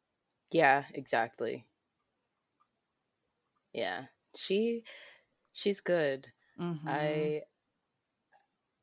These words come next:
Speaker 1: I definitely think that this is one of those films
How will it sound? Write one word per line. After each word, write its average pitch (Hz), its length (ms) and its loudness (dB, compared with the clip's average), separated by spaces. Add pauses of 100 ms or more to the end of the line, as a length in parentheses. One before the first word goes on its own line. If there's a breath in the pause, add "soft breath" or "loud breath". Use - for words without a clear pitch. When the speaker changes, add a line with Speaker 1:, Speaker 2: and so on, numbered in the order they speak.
(300)
Speaker 1:
I 170 120 6
definitely 147 1120 2 (140)
think 143 320 -2
that 143 200 -4
this 139 260 -4
is 135 540 -6 (2500)
one 143 400 4
of 139 140 -2
those 143 360 2
films 139 760 -4